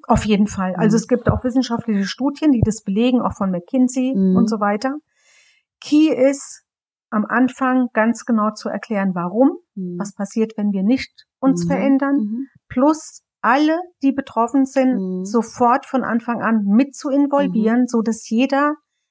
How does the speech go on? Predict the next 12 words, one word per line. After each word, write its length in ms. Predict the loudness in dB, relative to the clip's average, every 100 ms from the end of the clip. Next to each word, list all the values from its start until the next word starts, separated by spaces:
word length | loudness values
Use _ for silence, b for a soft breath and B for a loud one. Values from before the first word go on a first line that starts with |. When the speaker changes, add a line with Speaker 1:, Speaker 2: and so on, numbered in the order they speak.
| -6
Speaker 1:
das 160 | -6
Empfinden 680 | -2 -4 -2 2 2 2 0
hat, 160 | -2 -6 _ _
ich 160 | -10 -6
habe 120 | -6 -4
hier 120 | 0
eine 140 | 0 0
Stimme 460 | -6 -4 0 0
in 120 | 0
dem 180 | -4 -6
Change 560 | -6 -6 -4 -4 -2 -4
Speaker 2:
Mhm. 240 | -6 -8